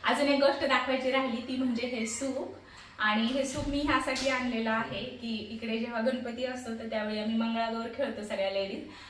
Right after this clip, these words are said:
आणि मंगळागौरच्या वेळी ही आम्हाला सुपाची खूप गरज पडते. तर खास मी हे प्लास्टिक सूप पण येताना घेऊन आलेली आहे. तर मस्त ह्यावेळी मंगळागौरच्या वेळी हे मी सूप यूज करणं, तर ते राहिलं होतं.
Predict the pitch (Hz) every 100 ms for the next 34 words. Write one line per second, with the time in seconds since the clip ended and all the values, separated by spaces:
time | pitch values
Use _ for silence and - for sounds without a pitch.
0 | - 202 196 202 202 220 220 214 214 208
1 | 214 220 208 226 214 214 220 - 220 220
2 | 240 262 254 247 247 - 247 - 240 -
3 | - - - 240 262 247 254 247 254 240
4 | 240 233 220 - - 247 - 233 233 226
5 | 208 202 262 262 208 196 196 190 - 208
6 | 220 - - - 202 196 214 - 233 240
7 | 220 208 208 208 202 202 196 202 202 208
8 | 208 - 226 220 233 285 269 247 233 -
9 | 220 214 214 - - - - - 214 214
10 | 233 233 233 220 262 -